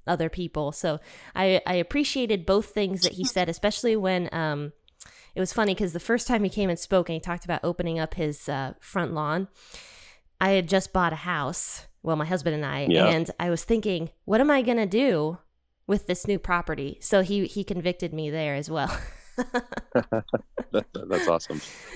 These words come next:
Speaker 2: Yeah, so
Speaker 1: Yeah.
Speaker 2: those are actually two of my church plant's values, two of the things that we're aiming at. Uh, the first one is, uh, front lawns, not back,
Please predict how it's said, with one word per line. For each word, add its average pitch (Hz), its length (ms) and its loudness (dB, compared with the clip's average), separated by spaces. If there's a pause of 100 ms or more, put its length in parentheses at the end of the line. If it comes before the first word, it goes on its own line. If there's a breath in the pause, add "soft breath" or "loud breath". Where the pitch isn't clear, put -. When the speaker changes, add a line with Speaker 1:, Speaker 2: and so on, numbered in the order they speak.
(120)
Speaker 2:
Yeah, 120 200 6
so 214 140 4
Speaker 1:
Yeah. 113 40 8
Speaker 2:
those 131 200 4
are 127 100 4
actually 113 480 -2
two 113 520 0 (100)
of 90 380 0
my 85 200 -4
church - 260 -4 (100)
plant's 90 360 0
values, 98 600 0
two 90 100 0
of 87 60 2
the 85 60 0
things 87 420 0
that - 140 2
we're 85 160 2
aiming 87 260 2
at. 95 220 4 (560 soft breath)
Uh, 85 580 4
the 87 80 -6
first - 300 0
one 101 100 2
is, 90 160 -4 (220)
uh, 80 60 -12 (340)
front 95 220 2
lawns, 98 420 2
not - 240 -4
back, 90 260 -2